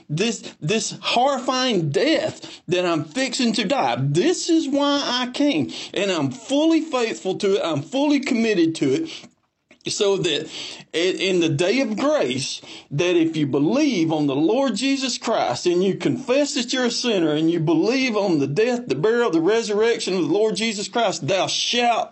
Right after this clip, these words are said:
be saved. But see, when Jesus says, "To this end was I born," shows his faithfulness to you and I, his passion, his commitment to you and I. <clears throat>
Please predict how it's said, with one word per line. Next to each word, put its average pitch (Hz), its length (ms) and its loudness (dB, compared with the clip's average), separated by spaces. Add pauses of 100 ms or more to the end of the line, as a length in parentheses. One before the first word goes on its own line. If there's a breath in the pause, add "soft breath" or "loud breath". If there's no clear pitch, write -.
(160)
be 208 320 2
saved. 196 760 -4 (1040 loud breath)
But 202 140 -2
see, 240 180 2
when 185 200 4
Jesus 240 520 0
says, 247 600 -2 (140)
"To 196 180 0
this 202 380 0 (180)
end 170 580 2 (100)
was 180 300 0
I 175 160 2
born," 160 580 0 (440 loud breath)
shows 220 640 0
his 185 320 2
faithfulness 151 1160 -4 (420)
to 175 100 0
you 185 320 4
and 190 140 2
I, 147 300 -4 (260 loud breath)
his 180 240 2
passion, 233 760 -2
his 165 300 0
commitment 170 1000 0 (600 loud breath)
to 180 100 -2
you 185 280 2
and 180 100 0
I. 180 340 -6 (140)
<clears throat> - 340 -2